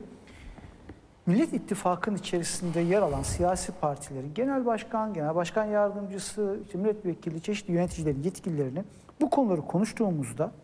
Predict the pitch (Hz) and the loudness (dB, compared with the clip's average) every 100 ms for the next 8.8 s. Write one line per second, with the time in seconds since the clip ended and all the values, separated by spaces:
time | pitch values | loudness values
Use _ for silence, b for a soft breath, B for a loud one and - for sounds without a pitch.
0 | B B B B B - 190 240 - 285 | B B B B B 0 2 2 4 4
1 | 254 254 262 - - B B B - 180 | 6 6 2 -6 -18 B B B 4 6
2 | 180 180 180 170 151 139 160 190 220 208 | 8 8 8 6 4 2 4 6 6 4
3 | - - 208 165 135 180 330 311 240 247 | -2 0 4 4 4 4 6 6 8 6
4 | 285 - 233 320 254 185 139 - - 156 | 4 2 4 6 6 6 2 -6 2 4
5 | 139 127 127 147 147 139 - 143 196 B | 4 2 2 4 4 4 2 -2 -4 B
6 | B B - 311 294 269 269 240 240 262 | B B 2 6 6 6 6 6 6 6
7 | 247 - 208 180 170 170 165 233 240 180 | 4 4 4 4 4 2 4 6 6 6
8 | 156 185 277 285 - 196 254 277 | 4 4 4 0 -4 4 6 6